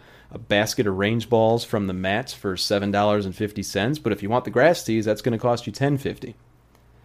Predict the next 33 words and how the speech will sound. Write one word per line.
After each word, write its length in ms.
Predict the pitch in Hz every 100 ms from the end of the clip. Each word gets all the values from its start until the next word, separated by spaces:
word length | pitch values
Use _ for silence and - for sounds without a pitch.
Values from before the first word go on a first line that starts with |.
| _ _ _ _
Cantini 540 | 127 123 120 156 180
Golf, 320 | 117 95 - 98
which 120 | 98
is 100 | 107
a 100 | 107
fantastic 880 | - 131 131 - 127 160 - 92 -
golf 300 | 85 - -
course 420 | 90 90 - - - - -
in 200 | 98 98
Wheaton, 260 | 104 151 110
Illinois, 520 | 90 85 85 82 110 - - -
they're 120 | 151 220
gonna, 240 | 160 95
that's 220 | 139 240
gonna 180 | 151 113
run 200 | 107 113
you 100 | 110
fourteen 580 | - 156 151 - 196 202
dollars 420 | 110 - 71 -
last 240 | 90 87
time 220 | - 92 92
I 140 | 131
checked 260 | - 90 90
if 140 | -
you 40 |
wanna 200 | 95 95
hit 160 | 101 107
off 160 | 104 101
a 40 |
grass 320 | 101 101 101
tees. 460 | - 156 - - - - - - - - - - - -
So 220 | - - 113
now 640 | 113 123 156 92 95 123